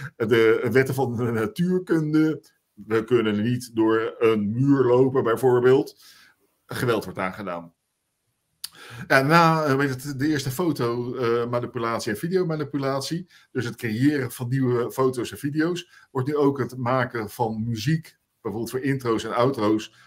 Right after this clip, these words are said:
door A I ingehaald. Adobe, eh, brengt nu een eigen z-, muziekmaker uit,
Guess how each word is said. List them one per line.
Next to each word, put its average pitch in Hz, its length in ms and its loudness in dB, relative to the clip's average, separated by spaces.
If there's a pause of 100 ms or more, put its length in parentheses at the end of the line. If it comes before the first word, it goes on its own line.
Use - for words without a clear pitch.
(120)
door 117 200 0
A 110 220 2
I 113 200 -6
ingehaald. 98 880 -4
Adobe, 113 760 4 (500)
eh, 98 140 -2
brengt 113 260 0
nu 113 80 -2
een 120 80 -4
eigen 120 360 2
z-, 107 180 -10
muziekmaker 127 880 -4
uit, 120 400 0